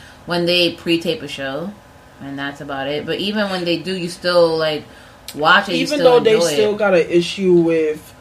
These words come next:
Speaker 2: like, their call-ups.
Speaker 1: Yeah,
Speaker 2: Like,
Speaker 1: true.
Speaker 2: we be knowing who's gonna be in the
Speaker 1: Yeah.
Speaker 2: crowd, like, or who they bringing
Speaker 1: Yeah.
Speaker 2: in. Like,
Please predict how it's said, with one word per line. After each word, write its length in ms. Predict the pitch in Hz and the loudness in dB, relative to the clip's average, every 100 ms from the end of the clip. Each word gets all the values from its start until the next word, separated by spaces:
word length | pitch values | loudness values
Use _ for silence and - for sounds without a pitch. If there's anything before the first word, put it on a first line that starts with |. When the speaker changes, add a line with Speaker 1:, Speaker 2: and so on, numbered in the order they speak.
| - - - | -20 -20 -6
Speaker 2:
like, 260 | 170 180 170 | 2 2 4
their 160 | 165 160 | 2 2
call-ups. 960 | - 165 160 156 147 143 143 - - | 0 2 2 2 0 -2 -4 -12 -8
Speaker 1:
Yeah, 240 | 170 170 170 | 0 0 4
Speaker 2:
Like, 240 | 180 185 170 | 6 6 4
Speaker 1:
true. 60 | 190 | 0
Speaker 2:
we 140 | 220 | -2
be 160 | 254 240 | -2 2
knowing 460 | 190 185 190 180 | 4 6 6 4
who's 320 | 175 196 196 180 | 2 0 -2 2
gonna 200 | 180 175 | 4 4
be 300 | 175 175 170 | 2 2 2
in 140 | 180 | 4
the 80 | 170 | 4
Speaker 1:
Yeah. 120 | 160 147 | 4 4
Speaker 2:
crowd, 540 | 170 165 170 185 202 254 - - - | 6 8 8 6 6 4 4 -12 -4
like, 320 | 175 185 175 | 4 6 8
or 140 | 180 175 | 6 6
who 200 | 196 190 | 4 4
they 240 | 175 175 | 6 8
bringing 520 | 170 170 175 170 170 170 | 6 6 6 6 6 4
Speaker 1:
Yeah. 240 | 160 151 | 2 0
Speaker 2:
in. 180 | 160 170 | 2 6
Like, 520 | 175 175 165 160 | 6 6 4 0